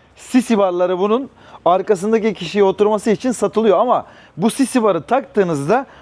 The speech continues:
bunun bu güzel görüntüsü bence gidiyor. Biz de o yüzden o zaman tercih etmemiştik. Bunun artıları da var, eksileri de var. Şimdi onların hepsini hep birlikte tartışacağız. Biz bu motoru ilk alıp geldiğimizde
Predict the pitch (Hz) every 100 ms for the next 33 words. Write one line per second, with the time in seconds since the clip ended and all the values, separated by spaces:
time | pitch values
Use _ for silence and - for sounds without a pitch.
0 | - 165 262 247 202 240 226 208 190 175
1 | 240 226 170 214 170 196 262 202 240 208
2 | 196 170 104 - - - 135 247 220 214
3 | 240 226 208 220 208 185 175 226 220 202
4 | 220 233 185 147 - - - - - -
5 | - 147 180 226 262 208 - - 170 202
6 | 208 220 233 247 240 220 233 - 190 196
7 | - 208 226 233 190 214 - 247 226 220
8 | 233 208 226 226 - 175 165 226 - 180
9 | 170 - - 180 170 - - 143 120 -
10 | - - - - - - - - - -
11 | - 160 247 247 254 247 247 254 254 247
12 | 240 196 185 254 240 220 185 156 160 247